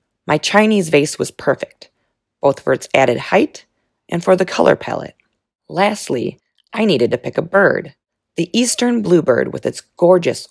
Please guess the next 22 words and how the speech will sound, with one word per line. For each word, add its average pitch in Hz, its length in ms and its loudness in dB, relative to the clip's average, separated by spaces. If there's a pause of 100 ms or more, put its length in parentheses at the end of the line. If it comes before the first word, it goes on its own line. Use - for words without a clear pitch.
(100)
orange 180 340 0
and 123 200 -8
blue 160 260 -2
plumage - 720 -10
was 139 180 -8
the 131 200 -6
obvious 131 480 -2
choice. - 560 -12 (680)
I 151 80 4
then 160 180 0
painted - 400 -2
the - 60 0
bird - 420 -6 (160)
as - 160 -6
though 143 120 4
it - 80 -2
was - 180 -6
perched - 400 -4 (120)
in 233 160 -2
my 269 120 -2
still - 260 -2
life, 65 300 -2